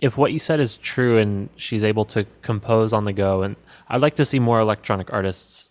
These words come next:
embrace something like this, because electronic music shows lack a lot of the performance entertainment. It's like, yeah, okay, you're standing behind your laptop and you're twisting some knobs, and the performance is how dramatically you can twist the knob,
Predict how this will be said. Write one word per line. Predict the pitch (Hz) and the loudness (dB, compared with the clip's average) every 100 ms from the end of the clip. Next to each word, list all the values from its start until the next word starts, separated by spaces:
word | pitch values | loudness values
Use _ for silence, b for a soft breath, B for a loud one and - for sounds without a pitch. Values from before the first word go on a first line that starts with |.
| - | -6
embrace | 104 98 104 110 - - | 0 4 4 0 -10 -18
something | - - 104 101 113 95 | -10 -4 -4 -2 -6 -2
like | 90 101 | -2 -2
this, | - 170 170 - B B B B | 0 0 -2 -10 B B B B
because | 117 123 113 104 - | -4 2 4 2 0
electronic | 117 117 - 123 110 - | -2 0 0 -2 -2 -2
music | 101 101 101 | -2 -2 -2
shows | - 98 95 95 - _ _ | 2 4 2 -2 -14 _ _
lack | 107 98 123 147 - | -6 -2 -2 -4 -6
a | |
lot | 139 139 143 | -2 0 0
of | 135 | -2
the | 143 | -4
performance | 151 - 147 151 156 156 - - _ _ - | -2 0 0 0 0 -4 -12 -20 _ _ -2
entertainment. | 135 143 151 147 156 151 - | 2 2 2 0 0 -2 -10
It's | - | -6
like, | 104 101 | -6 -6
yeah, | - 120 104 | -4 0 0
okay, | 104 113 | -2 -4
you're | 101 | -6
standing | 95 104 101 | -6 -6 -4
behind | 104 104 | -2 -2
your | 104 | 0
laptop | 98 95 101 98 | 0 0 -2 -2
and | 101 | -4
you're | 95 | -6
twisting | - 95 101 95 | -6 -6 -6 -4
some | 98 | -2
knobs, | 95 92 92 - B B B B | 0 2 0 -4 B B B B
and | 117 104 | -2 0
the | |
performance | - 104 - 104 98 92 104 | 0 0 2 0 0 -2 -6
is | 92 | -6
how | 98 92 | -2 -2
dramatically | 104 95 90 95 - 92 | -2 -2 -2 -4 -4 -4
you | 90 | -4
can | 95 | -6
twist | 92 98 - | -4 -2 0
the | 101 | 0
knob, | 90 87 104 | 2 2 0